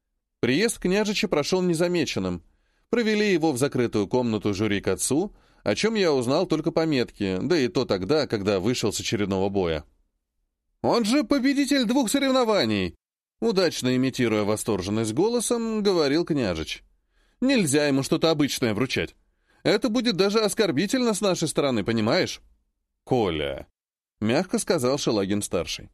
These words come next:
"мы не можем выделять отдельного участника только потому, что он наш родственник". "Пап, мы же не потому выделяем, а потому что он —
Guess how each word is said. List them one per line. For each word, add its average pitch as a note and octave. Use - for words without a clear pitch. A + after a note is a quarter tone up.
"мы G#2
не F#3+
можем F3
выделять C3+
отдельного G#2+
участника G#2
только G#2
потому, G2+
что F#2
он G2+
наш G2+
родственник". E2
"Пап, D#3
мы G#3+
же G#3+
не A#3
потому G#3+
выделяем, G#3
а B2
потому C3+
что C3
он — F#3